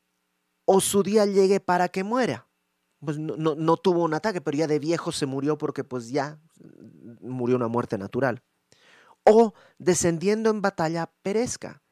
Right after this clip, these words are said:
que haya una batalla, incluso conmigo, si en una batalla muere, pues es parte de la batalla. Pero no,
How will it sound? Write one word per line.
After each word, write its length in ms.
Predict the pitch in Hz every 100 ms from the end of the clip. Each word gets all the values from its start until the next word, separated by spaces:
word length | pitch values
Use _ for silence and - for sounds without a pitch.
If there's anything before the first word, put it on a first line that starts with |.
| _ _ _ _
que 100 | -
haya 240 | 196 208 196
una 160 | 202
batalla, 500 | 190 185 185 196 190 185
incluso 440 | 226 349 339 294
conmigo, 440 | - 254 277 302 165
si 160 | -
en 80 | 196
una 200 | 240 247
batalla 680 | 180 160 208 233 214 139 - _ _
muere, 560 | - 175 247 240 202 240 _ _ _ _ _ _ _ _ _ _
pues 200 | 196 196
es 120 | 220
parte 320 | - 226 233 226
de 80 |
la 100 | 226
batalla. 500 | 220 226 233 233 139 - _ _ _ _ _ _ _ _ _ - -
Pero 220 | - 165 175
no, 320 | 220 262